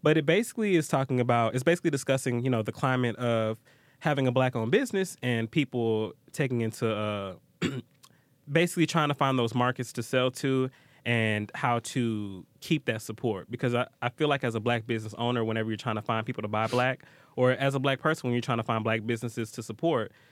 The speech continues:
it's hard on both ends 'cause, you know, they're so scarce. So, um, in this article, they're basically talking, they, it just basically states some excerpts here. <clears throat> "The factors can be logistical or practical,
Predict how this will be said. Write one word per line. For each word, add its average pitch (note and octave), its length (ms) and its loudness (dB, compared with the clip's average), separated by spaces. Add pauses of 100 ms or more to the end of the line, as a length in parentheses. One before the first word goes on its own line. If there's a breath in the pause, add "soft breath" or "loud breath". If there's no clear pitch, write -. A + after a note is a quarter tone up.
it's C3 140 -4
hard D#3+ 200 4
on D#3+ 100 4
both E3+ 220 0
ends G#2+ 200 -2
'cause, A2 180 -2
you A#2 100 0
know, G#2+ 120 0
they're A2 120 -2
so A2 180 -4
scarce. A2 520 -4 (360 soft breath)
So, C3 300 2
um, A2+ 340 0 (280 loud breath)
in F#3+ 80 4
this A3 180 2
article, D#3+ 480 2 (400 soft breath)
they're B2+ 100 2
basically E3 340 2
talking, C3 440 0
they, B2+ 240 2 (280)
it D3 100 0
just E3 160 0
basically D3 280 0
states A#2 240 -2
some A#2 200 -4
excerpts A2+ 400 -2
here. G#2 260 -4
<clears throat> - 960 -8
"The D#3+ 80 4
factors C4 440 0
can G3+ 180 2
be E3+ 100 4
logistical F3 680 2
or D3 140 0
practical, A#2 680 -4